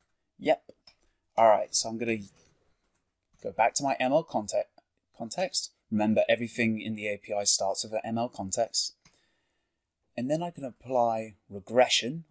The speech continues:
onto it, which, uh, provides us access to trainers and tasks specific to regression problems.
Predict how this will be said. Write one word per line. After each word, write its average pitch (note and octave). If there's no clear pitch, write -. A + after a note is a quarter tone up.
onto A#2
it, -
which, -
uh, G2+
provides G#2+
us G2
access A2
to -
trainers A2
and G2+
tasks G#2
specific -
to A2+
regression G2+
problems. E3